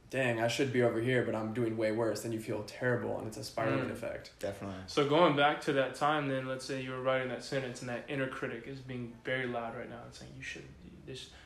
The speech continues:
Speaker 2: you should be better at this. You should be," what it, what do you do then in your, in that situation? 'Cause a lot of our listeners probably have that internal voice too. I've had it.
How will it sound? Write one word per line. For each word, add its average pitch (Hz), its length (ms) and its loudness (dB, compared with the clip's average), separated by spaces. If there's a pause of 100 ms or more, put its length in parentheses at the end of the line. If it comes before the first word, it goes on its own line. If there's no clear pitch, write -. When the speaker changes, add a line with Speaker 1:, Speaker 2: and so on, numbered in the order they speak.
(100)
Speaker 2:
you 135 60 -6
should 131 160 -4
be 127 80 -10
better 127 220 4
at 117 100 -6
this. 123 180 -12
You 135 60 -12
should 131 180 -10
be," 127 260 -8 (800)
what 147 240 6
it, 147 160 2 (540)
what 147 160 2
do 160 60 6
you 151 100 4
do 151 340 6
then 127 300 0
in 135 240 -4
your, 131 100 -6
in 135 140 -4
that 131 160 -6
situation? 143 480 -2
'Cause 127 100 -4
a 123 60 -2
lot 151 180 8
of 143 80 6
our 127 80 6
listeners 135 460 4
probably 131 320 2
have 156 260 8
that 127 140 2
internal 131 320 -6
voice 120 240 -8
too. 180 160 -2
I've 151 160 0
had 113 220 -6
it. - 60 -12